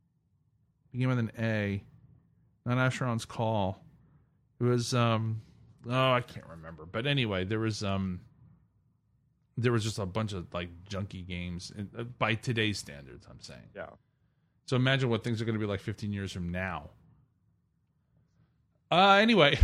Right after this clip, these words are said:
Speaker 1: <laughs> back on
Speaker 2: Mm-hmm.
Speaker 1: track. Uh, patch five four seven.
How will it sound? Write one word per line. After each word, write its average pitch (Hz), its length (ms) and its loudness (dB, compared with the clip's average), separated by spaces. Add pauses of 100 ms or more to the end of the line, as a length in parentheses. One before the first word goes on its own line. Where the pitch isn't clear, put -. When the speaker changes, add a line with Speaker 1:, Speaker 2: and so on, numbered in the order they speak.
(120)
Speaker 1:
<laughs> - 220 0 (180)
back 185 420 4
on 160 140 6
Speaker 2:
Mm-hmm. - 20 2
Speaker 1:
track. 147 480 2 (400)
Uh, 143 260 4 (140)
patch 180 360 4
five 175 360 2
four 156 320 2
seven. 208 680 4